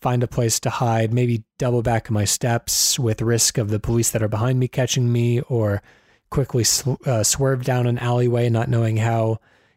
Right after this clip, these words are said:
easy it's going to be to navigate. Um, yeah, it's kind of an interesting, it's more interesting than just, like, a solid wall.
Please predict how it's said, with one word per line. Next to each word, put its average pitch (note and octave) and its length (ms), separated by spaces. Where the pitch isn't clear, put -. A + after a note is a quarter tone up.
easy C3+ 380
it's - 120
going C#3 200
to B2+ 80
be C3 140
to A#2 100
navigate. A#2+ 800
Um, G#2+ 440
yeah, G#2+ 280
it's - 160
kind D3+ 140
of B2+ 60
an A#2+ 140
interesting, C3 460
it's A#2 200
more E3+ 180
interesting D#3 360
than C3+ 140
just, B2+ 200
like, B2 140
a A2 60
solid A2+ 380
wall. G2 460